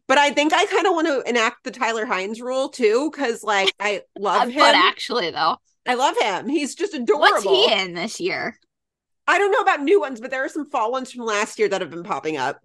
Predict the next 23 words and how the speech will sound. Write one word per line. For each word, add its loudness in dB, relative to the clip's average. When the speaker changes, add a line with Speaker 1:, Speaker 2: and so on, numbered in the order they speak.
Speaker 2:
No, 6
but, 0
like, 2
he's 4
gotta 6
be 4
in 0
a 2
Christmas -4
one, -6
right? 0
Speaker 1:
Oh, 4
he 2
has 0
to -16
be. -12
It's 0
not 6
Christmas 0
if 2
he's 0
not 4
in 2